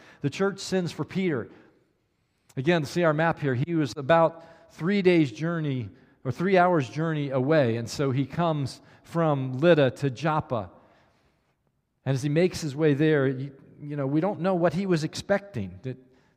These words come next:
or what they were expecting. Was he just going to comfort people? Was he gonna lead a funeral? Is he there for a miracle?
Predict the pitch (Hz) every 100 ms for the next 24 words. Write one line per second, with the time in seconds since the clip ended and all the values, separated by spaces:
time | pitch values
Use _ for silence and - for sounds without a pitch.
0 | _ _ _ _ _ 147 135 180 185 180
1 | 180 233 143 113 - 120 - 95 113 156
2 | 151 170 - 185 180 165 131 - 180 175
3 | 156 - 135 123 113 113 170 147 151 180
4 | 151 - 180 165 127 113 120 117 160 147
5 | 120 - - 135 170 185 160 123 - -
6 | _ _ _ _ 156 147 151 180 226 -
7 | 117